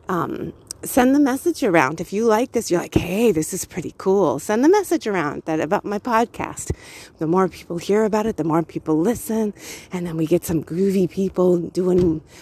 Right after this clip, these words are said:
work on themselves, and maybe they'll buy some books. Kinda like a win-win. <laughs> And it's a win-win for me, too, on many levels. You know, I would really love to, you know, earn a dis-, decent living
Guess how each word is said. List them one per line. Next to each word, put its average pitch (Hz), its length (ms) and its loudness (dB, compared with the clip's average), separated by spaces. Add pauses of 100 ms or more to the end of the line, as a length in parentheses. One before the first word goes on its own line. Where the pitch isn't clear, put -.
(100)
work 208 240 -2
on 220 200 2
themselves, 208 680 0
and 135 160 -2
maybe 170 260 2
they'll 180 320 -2
buy 196 80 -6
some - 320 -12
books. 226 500 2 (340)
Kinda 294 240 0
like - 160 -4
a 196 60 -6
win-win. 214 640 0
<laughs> 170 60 -2 (1700)
And 262 140 4
it's 196 120 0
a 226 80 6
win-win 262 480 2
for 208 140 -2
me, 226 240 -2
too, 220 300 0
on 170 160 2
many 233 260 0
levels. - 520 -4 (500)
You 175 160 -4
know, 165 80 0
I 196 80 2
would 185 180 4
really 185 420 2
love 160 300 2 (140)
to, 160 300 0 (1160)
you 220 120 4
know, 175 240 2
earn 185 240 4
a 170 80 0
dis-, - 260 -2 (180)
decent 233 500 -2 (500)
living 254 460 4